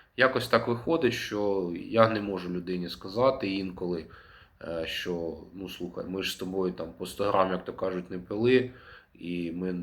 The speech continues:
не родичі з тобою, не товариші, е, давайте спілкуватися на "ви". Інколи це вдається сказати, інколи якось, не знаєш, пропускаєш поміж вух. Це також моя, в принципі, проблема виходить.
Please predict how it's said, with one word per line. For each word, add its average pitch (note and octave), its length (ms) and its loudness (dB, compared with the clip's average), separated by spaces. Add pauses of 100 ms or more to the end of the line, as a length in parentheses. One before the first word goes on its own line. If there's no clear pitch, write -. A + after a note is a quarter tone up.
не G2+ 180 0
родичі B2+ 420 6
з - 100 -8
тобою, F#2+ 460 -2
не F2+ 140 -4
товариші, F2+ 880 0
е, A2 380 -6 (100)
давайте F2+ 420 -2
спілкуватися F#2 720 -2
на F#2+ 160 -4
"ви". E2+ 240 -6 (360)
Інколи B2 360 4
це G2 140 -4
вдається C3+ 440 -2
сказати, G#2+ 760 -2
інколи F#2 500 -2
якось, - 600 -8
не F2+ 60 -12
знаєш, E2+ 260 -12
пропускаєш A2+ 720 2
поміж G2 380 -8
вух. D3 360 -6 (440)
Це - 160 -4
також - 720 2
моя, F#2+ 480 0
в - 120 -2
принципі, F2+ 560 -6 (220)
проблема F2+ 420 -2
виходить. E2 600 -12